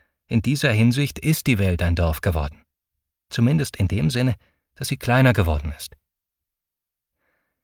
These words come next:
Aber ansonsten könnte das Bild falscher nicht sein. Die Welt fühlt sich nämlich für ihre Bewohner nicht wie ein Dorf an.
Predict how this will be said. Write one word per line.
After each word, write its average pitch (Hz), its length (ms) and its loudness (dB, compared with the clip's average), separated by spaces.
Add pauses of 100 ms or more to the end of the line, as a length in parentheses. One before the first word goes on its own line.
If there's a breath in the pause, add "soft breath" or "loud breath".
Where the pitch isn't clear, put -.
(300)
Aber 143 320 0
ansonsten 127 520 2
könnte 175 280 0
das 127 200 -2
Bild 135 260 -2
falscher 110 400 0
nicht 123 180 -2
sein. 156 340 0 (880)
Die 123 80 0
Welt 117 280 0
fühlt 170 220 -2
sich 127 200 -2
nämlich 127 320 2
für 127 100 -2
ihre 107 180 0
Bewohner 110 380 4
nicht - 280 2
wie 98 80 2
ein 90 120 2
Dorf 135 320 0
an. - 160 -10